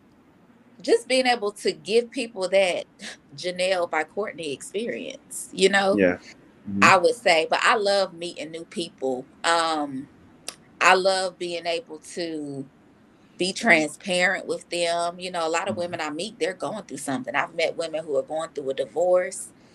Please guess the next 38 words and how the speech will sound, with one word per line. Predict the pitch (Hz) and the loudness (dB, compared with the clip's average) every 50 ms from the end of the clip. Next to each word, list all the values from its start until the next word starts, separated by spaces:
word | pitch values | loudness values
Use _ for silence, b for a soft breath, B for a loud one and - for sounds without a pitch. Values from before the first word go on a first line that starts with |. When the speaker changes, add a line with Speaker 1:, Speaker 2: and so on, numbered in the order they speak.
| b b b | b b b
Speaker 2:
Mm-hmm. | 98 - 92 92 101 | -12 -12 -10 -6 0
Speaker 1:
women | 156 175 175 175 180 | 4 4 4 4 2
who've | 196 175 175 147 | 0 -2 0 2
lost | 156 151 160 170 - - | 2 2 2 2 -2 -4
a | 131 120 | -4 2
baby, | - 135 170 180 180 190 190 196 190 185 185 185 190 185 196 - - _ _ _ _ - | 6 8 8 8 8 4 2 -4 -4 -4 -4 -4 -6 -8 -10 -12 -16 _ _ _ _ -18
Speaker 2:
Wow. | - - 90 90 87 - - 156 | -14 -10 -10 -8 -8 -8 -2 0
Speaker 1:
um, | 160 160 160 156 151 147 143 135 127 139 143 - _ _ _ - - | 2 2 2 0 0 -2 -4 -4 -6 -10 -12 -16 _ _ _ -20 -18
single | - - - - 196 208 202 170 156 139 | -16 -10 2 2 2 2 4 2 0 0
moms, | 143 156 170 180 180 180 185 190 190 190 190 190 190 202 208 - - - _ _ b b b b b | 0 0 0 0 2 2 0 0 0 -2 -4 -8 -10 -12 -14 -16 -18 -20 _ _ b b b b b
and | - 156 151 | 0 2 2
a | 160 | 6
lot | 175 180 240 254 | 6 6 6 6
of | 208 - | 4 0
things | 196 202 196 180 180 | 0 -2 -2 0 0
I | 247 233 | 0 0
can't | - - 226 180 143 - | 0 -4 -6 -6 -6 -6
relate | 135 135 120 151 165 185 220 - - | -8 -6 -2 2 2 2 2 0 -10
to, | - - 269 247 247 247 247 - _ _ _ _ _ _ _ _ _ - | -6 -4 -4 -4 -4 -6 -12 -14 _ _ _ _ _ _ _ _ _ -4
Speaker 2:
Mm-hmm. | 104 104 101 98 95 110 135 131 - - - - - - - - - - - - - | -4 -2 0 2 2 0 0 -2 -6 -14 -20 -20 -20 -20 -20 -20 -20 -20 -18 -6 -4
Speaker 1:
um, | 170 185 175 165 160 156 156 151 - - | -2 0 0 0 -2 -4 -6 -8 -4 -4
as | 156 156 - | -4 -4 -4
far | - 185 175 165 | 0 2 2 2
as, | 165 165 - | 2 0 -4
like, | 135 135 135 139 | -6 -6 -6 -6
divorces | 147 147 143 139 156 175 175 185 - - 180 170 175 | -6 -6 -4 -2 0 0 0 0 -2 -8 -10 -10 -8
and | 151 151 | -10 -8
stuff | - - 185 180 180 | 0 2 2 2 2
like | 165 165 175 175 - | 0 0 0 0 2
that. | 202 196 196 - - - b b b b b b b b b - - - | 4 6 6 4 2 -4 b b b b b b b b b -20 -8 4
But | - 196 190 175 160 156 - | 6 8 8 8 6 4 2
just | - 220 254 240 - - - | 0 0 0 0 -2 -8 -6
being | 175 180 190 196 190 180 | -4 -4 -4 -4 -6 -6
there | 175 170 151 156 156 | -6 -6 -6 -6 -6
to | - - - | -6 -10 -10
be | - 156 135 117 | -8 -6 -6 -6
an | - - | -4 -2
outlet | 131 151 160 165 - - 123 127 131 123 92 - | -2 -2 -2 -2 -4 -8 -8 -6 -6 -6 -6 -8